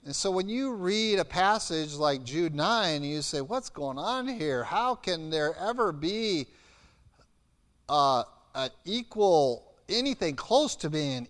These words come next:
equal engagement between Satan and Michael the archangel, where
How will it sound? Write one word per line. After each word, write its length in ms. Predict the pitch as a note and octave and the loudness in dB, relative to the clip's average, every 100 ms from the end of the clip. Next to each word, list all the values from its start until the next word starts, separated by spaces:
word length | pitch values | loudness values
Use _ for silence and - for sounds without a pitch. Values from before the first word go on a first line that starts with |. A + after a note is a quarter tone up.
| - | -6
equal 400 | A3 A#3+ G3+ D#3+ | -6 -2 0 0
engagement 800 | C3 A#2+ D#3 C#4 C4 - A#2 G#2 | 0 0 2 2 0 -4 -6 -6
between 440 | C3+ - E3+ C#3+ | -10 -6 -6 -4
Satan 680 | - F3+ B3 - F3+ C#3 A#2 - | -4 0 0 0 -4 -4 -4 -6
and 360 | D3 C3+ B2 | -4 -2 -4
Michael 300 | B2 E3+ - | 0 -2 0
the 140 | A#2+ B2+ | -2 4
archangel, 800 | A3 B3 E3+ D3+ C3+ C3 B2 G2+ - - - _ | 4 4 -2 -4 -2 -2 -2 -4 -18 -20 -20 _
where 580 | D3 D#3 D#3 D3 C3+ | 0 2 4 4 2